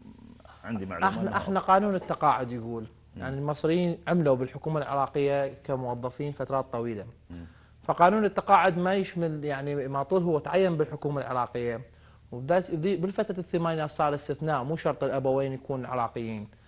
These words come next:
Speaker 2: لأن بسبب الجيش وال-، والحرب وقلة ال-، الأفراد العاملة، فسمح لهم بالتعيين بدوائر الدولة، مو بس المصريين، فلسطينيين ومصريين وعندك جزائريين وغيرهم، سمح لهم بالتعيين في الحكومة العراقية. فإذا كان أكمل خدمته،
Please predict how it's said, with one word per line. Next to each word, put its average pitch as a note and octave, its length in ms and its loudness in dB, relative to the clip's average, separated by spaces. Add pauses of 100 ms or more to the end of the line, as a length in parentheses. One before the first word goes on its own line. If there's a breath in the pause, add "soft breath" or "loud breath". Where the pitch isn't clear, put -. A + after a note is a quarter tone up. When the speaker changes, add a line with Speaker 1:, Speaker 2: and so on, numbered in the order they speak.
(320 soft breath)
Speaker 2:
لأن B2+ 160 -4
بسبب C3+ 340 0
الجيش B2+ 640 -2
وال-، A2 560 -8
والحرب C3 640 0
وقلة C3 480 -2
ال-، A#2 320 -6 (400)
الأفراد C3+ 300 0
العاملة، C3+ 520 -2 (320 loud breath)
فسمح G3+ 360 2
لهم F3 200 4
بالتعيين D#3 380 0
بدوائر C#3 320 4
الدولة، B2+ 240 0
مو E3 120 0
بس F#3+ 240 -2
المصريين، A#2+ 520 -6 (380 soft breath)
فلسطينيين C3 600 -4
ومصريين C3+ 560 -6
وعندك A#2 280 -6
جزائريين A#2+ 520 -4
وغيرهم، B2+ 220 -6
سمح D#3+ 280 -2
لهم D3 160 -2
بالتعيين C#3+ 500 -4
في C#3 140 -6
الحكومة C#3+ 360 -4
العراقية. A#2 540 -4 (420 soft breath)
فإذا D#3+ 300 4
كان G3 200 6
أكمل G#3 340 2
خدمته، F3 640 2